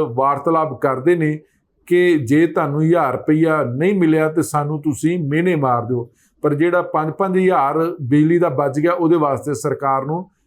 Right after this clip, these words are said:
ਵਧਾਈ ਨਹੀਂ ਦੇ ਰਹੇ। ਹਾਲਾਂਕਿ ਬਿਜਲੀ ਲੋਕਾਂ ਦੀ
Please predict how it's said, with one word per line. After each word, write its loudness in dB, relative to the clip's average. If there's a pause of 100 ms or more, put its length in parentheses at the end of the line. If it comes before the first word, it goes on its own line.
(140)
ਵਧਾਈ 0 (200)
ਨਹੀਂ 0
ਦੇ 2
ਰਹੇ। -4 (580)
ਹਾਲਾਂਕਿ 0
ਬਿਜਲੀ 2 (800)
ਲੋਕਾਂ 0
ਦੀ 2